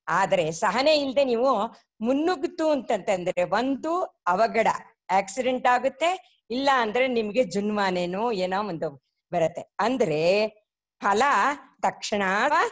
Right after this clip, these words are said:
ಸ್ವಲ್ಪ ಬಿಟ್ಟು ಸಿಗಬಹುದು, ಗೊತ್ತಾಯ್ತಾ? ಹಾಗಾಗಿ ಗೀತೆಯಲ್ಲಿ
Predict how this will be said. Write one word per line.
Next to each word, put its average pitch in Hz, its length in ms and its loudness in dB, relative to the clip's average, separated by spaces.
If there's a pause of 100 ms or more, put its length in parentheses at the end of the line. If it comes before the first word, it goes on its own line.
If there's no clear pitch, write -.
(200)
ಸ್ವಲ್ಪ 320 340 0
ಬಿಟ್ಟು 339 420 2
ಸಿಗಬಹುದು, 165 600 -2
ಗೊತ್ತಾಯ್ತಾ? 180 1080 -2
ಹಾಗಾಗಿ 202 640 -2 (300)
ಗೀತೆಯಲ್ಲಿ 247 1080 -2